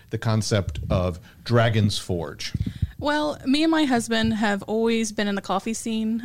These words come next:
Speaker 2: Um, we were both baristas, and he was a manager, um, for an undisclosed company. <laughs> We have about fifteen years of experience, and we started kind of doing a lot of fantasy art, and we traveled the country doing that. But it has always been in our back pocket that we wanted to do, like, a restaurant or a cafe of some sort.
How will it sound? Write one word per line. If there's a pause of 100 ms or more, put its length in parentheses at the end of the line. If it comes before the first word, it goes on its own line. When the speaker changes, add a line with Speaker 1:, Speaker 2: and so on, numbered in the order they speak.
Speaker 2:
Um,
we
were
both
baristas,
and
he
was
a
manager, (400)
um,
for
an
undisclosed
company. (140)
<laughs> (640)
We
have
about
fifteen
years
of
experience,
and
we
started
kind
of
doing
a
lot
of
fantasy
art, (380)
and
we
traveled
the
country
doing
that. (580)
But
it
has
always
been
in
our
back
pocket
that
we
wanted
to
do,
like,
a
restaurant
or
a
cafe
of
some
sort.